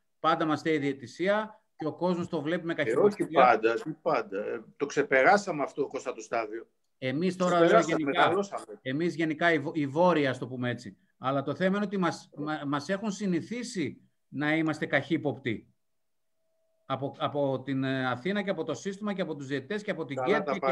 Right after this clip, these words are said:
Speaker 1: και εκεί και
Speaker 2: παραδείγματα
Speaker 1: εκεί.
Speaker 2: χρόνων τώρα,
Speaker 1: Παλιά και.
Speaker 2: τι να, τίτλοι χαθήκαν έτσι. Τίτλοι, όχι παιχνίδια. Τίτλοι.
Speaker 1: Έτσι.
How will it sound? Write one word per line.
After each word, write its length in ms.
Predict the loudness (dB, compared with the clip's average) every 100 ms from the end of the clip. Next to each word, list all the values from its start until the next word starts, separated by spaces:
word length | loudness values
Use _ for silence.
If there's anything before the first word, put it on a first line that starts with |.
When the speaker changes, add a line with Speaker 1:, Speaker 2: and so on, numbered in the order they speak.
| 0
Speaker 1:
και 60 | 0
εκεί 140 | -2
και 60 | -2
Speaker 2:
παραδείγματα 240 | 0 0
Speaker 1:
εκεί. 100 | 0
Speaker 2:
χρόνων 400 | 0 0 -2 0
τώρα, 600 | 4 4 4 0 -2 -2
Speaker 1:
Παλιά 300 | 0 2 4
και. 160 | 2 0
Speaker 2:
τι 60 | -2
να, 240 | -2 -2 -4 -14 -16 -14 -18 -18 _ _ -20 _ _ -20 _ _ _
τίτλοι 360 | 6 8 6
χαθήκαν 500 | 6 6 6 4 2
έτσι. 260 | 2 -6 -12 _
Τίτλοι, 460 | 2 4 0 -2 _ 2
όχι 160 | 4
παιχνίδια. 600 | 6 4 4 2 0 -4 _ _
Τίτλοι. 400 | 2 2 2 -6 -10 _ _ _ _ -4
Speaker 1:
Έτσι. 460 | -4 -4 -10 -20